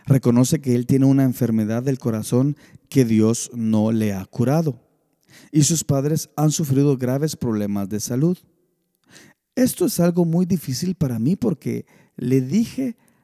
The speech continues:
a mi padre que creyera", dijo Hinn. "Sin embargo, murió. Yo no sé por qué". A sentir que algunas personas no se sanan es relativamente nuevo para él.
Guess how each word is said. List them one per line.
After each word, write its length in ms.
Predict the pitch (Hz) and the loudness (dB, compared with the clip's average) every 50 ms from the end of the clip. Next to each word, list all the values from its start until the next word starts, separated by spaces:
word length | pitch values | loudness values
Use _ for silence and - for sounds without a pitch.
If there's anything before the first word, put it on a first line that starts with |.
| _ _ _ _ - | _ _ _ _ -8
a 160 | 135 127 127 | -4 -2 0
mi 160 | 127 123 120 | 2 2 2
padre 520 | 110 - 135 147 151 147 170 185 226 214 _ _ _ _ _ _ _ - | 2 2 0 0 2 0 0 -2 -2 -4 _ _ _ _ _ _ _ -8
que 160 | - 123 113 | -6 -6 -4
creyera", 680 | - 120 117 117 120 139 170 196 208 196 175 151 - _ _ _ _ _ _ _ - | -4 -2 -2 -2 -2 0 0 0 0 -2 -4 -8 -12 _ _ _ _ _ _ _ -8
dijo 380 | 123 117 120 113 - 135 135 117 | -2 0 0 0 2 0 0 2
Hinn. 260 | 151 190 196 190 185 - - _ _ _ _ _ _ _ _ _ _ - _ - | 4 4 4 4 2 -4 -12 _ _ _ _ _ _ _ _ _ _ -20 _ -8
"Sin 260 | - - 160 170 170 | -2 2 2 4 4
embargo, 580 | 170 170 160 170 170 170 160 165 190 220 214 _ _ _ _ _ _ - | 4 4 4 4 4 2 2 0 -2 -2 -4 _ _ _ _ _ _ -4
murió. 560 | - 127 131 131 127 131 139 151 156 156 - - _ _ _ _ _ _ _ _ _ _ _ _ _ _ _ - | 0 4 6 8 10 10 10 10 8 6 4 -4 _ _ _ _ _ _ _ _ _ _ _ _ _ _ _ -6
Yo 200 | 135 143 202 240 | 0 4 4 6
no 100 | 269 220 | 4 4
sé 180 | - - 120 | 2 0 -2
por 220 | 107 - 101 101 - | -2 -2 -6 -6 -8
qué". 240 | - - 101 - _ _ _ _ _ _ _ _ _ _ _ _ _ _ _ _ _ _ _ _ _ _ _ _ _ _ _ _ _ _ _ _ _ _ _ _ _ _ _ - | -14 -20 -20 -20 _ _ _ _ _ _ _ _ _ _ _ _ _ _ _ _ _ _ _ _ _ _ _ _ _ _ _ _ _ _ _ _ _ _ _ _ _ _ _ -2
A 180 | 180 180 165 | 0 2 2
sentir 540 | - - - 190 180 175 - 240 294 285 - | 2 2 0 0 0 2 2 0 0 0 -2
que 120 | - 226 | -4 -2
algunas 440 | 208 180 147 151 170 185 202 202 - | -2 -2 0 0 0 0 0 -2 -2
personas 540 | - - 143 123 - 160 160 156 143 131 139 | 0 0 0 0 0 0 0 0 -2 -2 0
no 180 | 135 139 156 165 | 0 2 2 2
se 140 | - 185 | 0 -2
sanan 480 | 165 - - 143 139 143 143 151 156 - - | -6 -4 -2 -2 0 0 0 -2 -4 -4 -4
es 280 | - 147 151 156 - - - | 0 0 0 0 -2 -6 -4
relativamente 1040 | 156 139 139 135 131 127 120 - - - 143 151 165 160 147 131 131 131 - - 156 | 0 0 2 2 2 0 -2 -2 0 0 0 2 2 2 2 2 2 2 0 0 0
nuevo 360 | 139 117 110 107 107 110 110 | 2 2 2 2 2 0 -2
para 360 | - - 110 113 117 131 160 | -2 -2 -2 -2 0 0 2
él. 220 | 180 185 165 143 | 2 0 -2 -4